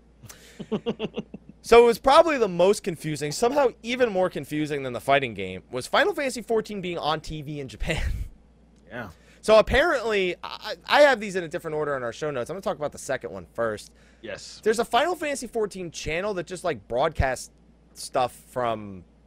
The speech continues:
Speaker 2: Eorzea. I don't even understand. Somebody said it's hilarious. I have no idea what this, it's just
Speaker 1: I wanna see this.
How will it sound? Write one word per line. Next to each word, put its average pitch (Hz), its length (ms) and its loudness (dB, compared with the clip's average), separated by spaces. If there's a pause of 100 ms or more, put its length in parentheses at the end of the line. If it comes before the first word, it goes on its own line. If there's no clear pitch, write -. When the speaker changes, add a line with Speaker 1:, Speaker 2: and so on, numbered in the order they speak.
Speaker 2:
Eorzea. 117 640 -4
I 165 140 0
don't 254 100 -2
even 208 160 -6
understand. 175 460 -6
Somebody 262 240 -6
said - 160 -8
it's 165 180 -4
hilarious. 127 840 -4 (360)
I 175 140 2
have 202 100 -2
no 165 100 -2
idea 139 260 -2
what 123 140 -10
this, - 240 -20 (420)
it's 131 240 -12
just 160 100 6
Speaker 1:
I 175 40 12
wanna 165 280 8
see 135 180 -6
this. - 460 -14